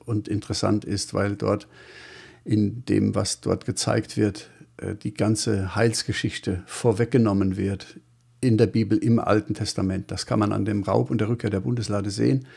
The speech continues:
Das möchte ich euch nicht vorenthalten und wir steigen da einfach mal schnell ein, ja. Also das ist hier ein Bild von der Bundeslade, sieht man hier ja mit den beiden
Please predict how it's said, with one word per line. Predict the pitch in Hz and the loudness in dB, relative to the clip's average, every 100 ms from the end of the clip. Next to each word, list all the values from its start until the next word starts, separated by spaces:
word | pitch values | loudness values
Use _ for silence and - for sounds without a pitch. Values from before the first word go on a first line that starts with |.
| - - - - - | -20 -18 -20 -20 -4
Das | 110 104 | -2 0
möchte | 117 110 - | -2 -2 -4
ich | 98 | -6
euch | 110 | -4
nicht | 104 | -2
vorenthalten | 123 107 104 101 95 98 | -2 0 0 -4 -4 -4
und | 98 | -4
wir | 95 87 | -6 -6
steigen | - 95 95 | -6 -4 -4
da | 95 | -4
einfach | - - 90 | -8 -8 -4
mal | 92 | -4
schnell | 90 - 92 | -4 -4 -6
ein, | 80 101 82 | -4 -2 -2
ja. | - 101 - _ - - - - - - | -2 -4 -6 _ -18 -14 -14 -14 -16 -8
Also | 110 104 | -4 0
das | 117 120 | 2 2
ist | 131 | 2
hier | - 123 | 2 4
ein | 107 | 4
Bild | 107 175 | 6 4
von | - 139 | 6 6
der | 117 107 | 6 6
Bundeslade, | 104 165 180 - 135 131 127 | 6 6 6 6 4 6 6
sieht | 117 131 | 4 4
man | 139 123 | 4 6
hier | 120 | 6
ja | 107 | 6
mit | 110 107 | 4 4
den | 107 | 4
beiden | 101 110 107 104 104 | 6 4 6 4 2